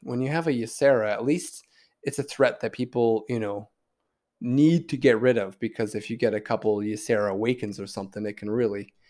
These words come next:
uh, really change the game. So having a lot of fun with Big Warrior, if you've got the cards for it, uh, and you haven't played it, and you're not too worried about your rank,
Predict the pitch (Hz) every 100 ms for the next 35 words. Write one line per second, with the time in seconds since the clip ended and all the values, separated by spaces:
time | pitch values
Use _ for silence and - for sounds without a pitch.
0 | _ _ _ - 101 110 120 220 - 135
1 | 113 98 - 117 104 104 - - - _
2 | _ _ _ _ _ _ _ - 127 139
3 | 117 110 - _ _ _ _ _ - 113
4 | 107 107 107 - - - 165 196 190 170
5 | 156 151 143 123 127 117 110 113 110 107
6 | 107 - 110 165 185 - - 131 120 120
7 | - 110 110 107 - _ _ _ _ _
8 | - 101 110 107 107 147 226 165 - 104
9 | 107 113 - _ _ _ _ _ _ -
10 | 330 _ _ 120 117 156 349 - 156 131
11 | 120 113 107 117 110 107 123